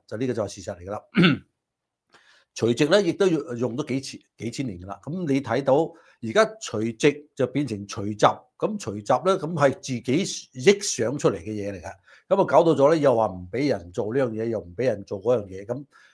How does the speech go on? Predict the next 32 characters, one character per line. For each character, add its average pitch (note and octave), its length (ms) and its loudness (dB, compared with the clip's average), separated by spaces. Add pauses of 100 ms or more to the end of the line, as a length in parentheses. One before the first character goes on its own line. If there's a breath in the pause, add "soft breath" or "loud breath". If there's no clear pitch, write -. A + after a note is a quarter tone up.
(140 soft breath)
嗱， G#2 220 -6 (200)
我 A#2+ 140 -2
成-， G#2+ 200 -8 (460)
我 C3 140 0
啱 D3+ 120 0
先 D#3+ 100 -2
講 B2 160 -4
咗 C#3 100 -2
啦， D#3 160 -4 (320)
歷 C#3 200 2
史 - 260 -8 (180)
嘅 B2+ 360 4
命 A#2+ 260 -2
運 A#2+ 140 0
咧 C#3 100 -2
係 B2 160 -6
唔 F2+ 160 -10
會 G2+ 120 -8
改 A2 100 -4
變 F#2+ 160 -14
嘅。 G#2 120 -14
無 G#2 140 -8
論 A2+ 80 -4
你 B2+ 100 -2
係 B2 200 2
講 C#3+ 280 -4
除 - 180 -12
夕 G2+ 260 -12
又 A2+ 100 -6
好， C#3 120 2
除 - 160 -16
夕 F#2 80 -14